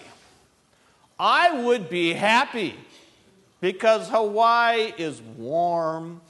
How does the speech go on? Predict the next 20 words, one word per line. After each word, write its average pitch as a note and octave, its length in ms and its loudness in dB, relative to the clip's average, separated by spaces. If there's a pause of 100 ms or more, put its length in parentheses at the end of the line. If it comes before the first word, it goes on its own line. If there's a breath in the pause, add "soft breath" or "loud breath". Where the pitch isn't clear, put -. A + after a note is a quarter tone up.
(280 soft breath)
and D#3+ 220 -6
it's C3+ 280 -10
beautiful A3 1300 -6 (260 loud breath)
and G3 200 -6
it's G#3 220 -8
just B3+ 360 -4 (140)
a A3+ 140 -2
happy B3+ 580 -6
place. - 960 -6 (1040 soft breath)
And G3 160 -6
so C#4+ 260 4
they C4 160 0
go D4 380 4
to E4+ 180 0
Hawaii, B3+ 680 2
and A#3 260 -6
what C#4 180 0
have B3+ 240 -4
they A3+ 160 -2
done? F3 260 -2